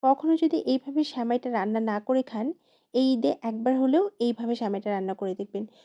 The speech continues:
সবাই কিন্তু অনেক বেশি পছন্দ করবে। আর কফি দেওয়ার কারণে এটার টেস্টটা একদমই ডিফারেন্ট হয়, যেটা আমার কাছে খেতে অনেক বেশি ভালো লাগে।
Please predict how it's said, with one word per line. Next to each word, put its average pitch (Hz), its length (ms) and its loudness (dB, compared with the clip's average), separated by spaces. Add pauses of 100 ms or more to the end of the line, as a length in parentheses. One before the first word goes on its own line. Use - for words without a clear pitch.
(140)
সবাই 262 300 2
কিন্তু 285 240 0 (160)
অনেক 233 280 0
বেশি 214 240 -6
পছন্দ 196 420 -6
করবে। 202 320 -6 (380)
আর 214 140 2 (100)
কফি 247 280 2
দেওয়ার 269 260 2
কারণে 254 360 2 (140)
এটার 233 260 -6
টেস্টটা 247 320 -6 (120)
একদমই 220 500 0
ডিফারেন্ট 247 460 0
হয়, 294 160 2
যেটা 240 280 -2
আমার 208 200 -4
কাছে - 200 -12 (100)
খেতে 247 260 -4 (180)
অনেক 202 220 0
বেশি 214 180 -6
ভালো 208 240 -2
লাগে। 190 260 -4